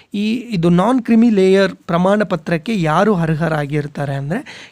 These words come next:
ಕೇವಲ ಒ ಬಿ ಸಿ ಅಭ್ಯರ್ಥಿಗಳು ಮಾತ್ರ ಆಗಿರ್ತಾರೆ. ಅದು ಸಾಮಾನ್ಯ ಅಭ್ಯರ್ಥಿಗಳು ಅಲ್ಲ, ಎಸ್ ಸಿ ಎಸ್ ಟಿ ಕೂಡ ಆಗಿರಲ್ಲ, ಒ ಬಿ ಸಿ ಅವರು. So ಆ ನಾನ್ ಕ್ರಿಮಿ ಲೇಯರ್ ಅಂಡರ್ಲಿ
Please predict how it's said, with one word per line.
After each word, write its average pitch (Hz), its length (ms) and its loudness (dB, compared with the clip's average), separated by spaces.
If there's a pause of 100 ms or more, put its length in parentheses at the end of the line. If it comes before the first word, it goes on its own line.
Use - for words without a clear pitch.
ಕೇವಲ 185 360 0
ಒ 170 260 0
ಬಿ 170 220 2
ಸಿ 160 160 -4
ಅಭ್ಯರ್ಥಿಗಳು 151 580 0
ಮಾತ್ರ 147 380 0
ಆಗಿರ್ತಾರೆ. 135 540 -4 (320)
ಅದು 180 140 -4
ಸಾಮಾನ್ಯ 165 480 0
ಅಭ್ಯರ್ಥಿಗಳು 175 480 2
ಅಲ್ಲ, 170 200 2 (400)
ಎಸ್ 180 200 2
ಸಿ 240 60 2
ಎಸ್ 214 160 2
ಟಿ 202 100 -2
ಕೂಡ 180 160 2
ಆಗಿರಲ್ಲ, 151 440 0 (220)
ಒ 190 60 8
ಬಿ 180 220 2
ಸಿ 170 180 -4
ಅವರು. 156 260 0 (420)
So 202 100 4 (260)
ಆ - 60 6
ನಾನ್ 190 580 2
ಕ್ರಿಮಿ 240 280 2
ಲೇಯರ್ 214 360 2
ಅಂಡರ್ಲಿ 196 840 -2